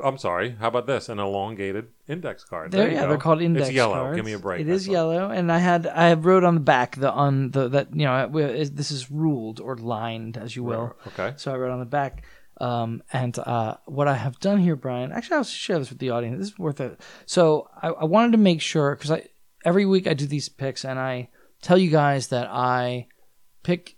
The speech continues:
Speaker 2: the games without looking at what the spread is first, and I guess what the spread might be. Not
Speaker 1: Based
Speaker 2: ne-
Speaker 1: on your own estimation.
Speaker 2: Based on my own estimation, like,
Speaker 1: Sure.
Speaker 2: what I think it's gonna be.
Speaker 1: Right.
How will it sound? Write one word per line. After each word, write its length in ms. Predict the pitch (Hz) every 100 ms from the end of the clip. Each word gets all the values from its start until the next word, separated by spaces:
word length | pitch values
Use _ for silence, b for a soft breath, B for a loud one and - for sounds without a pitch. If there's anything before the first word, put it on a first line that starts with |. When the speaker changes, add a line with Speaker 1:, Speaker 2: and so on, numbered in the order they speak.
| _ -
Speaker 2:
the 80 |
games 560 | 156 151 147 147 139 -
without 320 | 139 139 160
looking 460 | 143 143 160 151 156
at 140 | 147
what 120 | 135 139
the 80 | 131
spread 340 | - 147 131
is 260 | 123 123 -
first, 560 | - 208 143 139 -
and 100 | 135
I 100 | 135
guess 460 | 123 147 143 139 -
what 460 | 135 135 147 - _
the 100 | 151
spread 760 | - - _ - - 143 123 120
might 240 | 139 - -
be. 420 | 143 120 120 170 _ b b b b b b -
Not 120 | 104
Speaker 1:
Based 120 | 240
Speaker 2:
ne- 60 | 113
Speaker 1:
on 100 | 104
your 220 | 110 107
own 240 | 101 98
estimation. 500 | 113 104 - 98 95
Speaker 2:
Based 140 | 185 175
on 80 | 185
my 120 | 180
own 100 | 180
estimation, 520 | 170 156 151 - 120
like, 120 | 123
Speaker 1:
Sure. 80 | 117
Speaker 2:
what 160 | 139 156
I 120 | 151
think 300 | - 185 170
it's 400 | 165 - _ -
gonna 360 | - 160 151 139
be. 280 | 104 - -
Speaker 1:
Right. 180 | 120